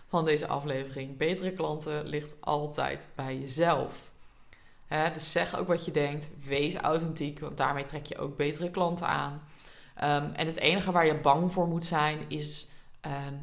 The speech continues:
dat je niet jezelf bent. Want dat is eigenlijk nog veel erger dan mensen afstoten. Want door mensen af te stoten, trek je je ideale klant aan. Door je content zo te schrijven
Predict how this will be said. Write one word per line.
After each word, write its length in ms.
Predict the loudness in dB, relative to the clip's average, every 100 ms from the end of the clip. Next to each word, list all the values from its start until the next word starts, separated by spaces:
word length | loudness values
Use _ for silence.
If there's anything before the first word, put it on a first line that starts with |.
| -6
dat 180 | -2 2
je 60 |
niet 180 | 2 2
jezelf 420 | 4 6 6 4
bent. 240 | -2 -4 0
Want 160 | 2
dat 140 | 2 0
is 60 |
eigenlijk 400 | 2 2 2 0
nog 160 | -4 -2
veel 400 | 4 4 4 0
erger 580 | 2 2 2 0 0 -2 -8 -16 -14 4
dan 200 | 6 6
mensen 300 | 4 2 -2
afstoten. 640 | -4 -2 -4 -4 -8 -10 -14 -18 -12
Want 160 | -6 -2
door 120 | 0
mensen 360 | 2 2 0
af 180 | 2 0
te 100 | 0
stoten, 600 | -2 2 2 2 0 -2 -6 -14 -10
trek 240 | -6 -6
je 160 | -4 -6
je 100 | -4
ideale 460 | -4 0 0 0 -2
klant 340 | -4 -4 -4
aan. 300 | -4 -6 -10 -16 -20 -20 -20 -20 -20 -20 -20 -20 -20 -20 -20 -20 -20 _ -20 -20 -8
Door 160 | 0
je 200 | 0 0
content 460 | -2 0 2 0 0
zo 280 | 2 4 4
te 120 | 2
schrijven 800 | -4 -2 -2 -2 -2 -4 -4 -6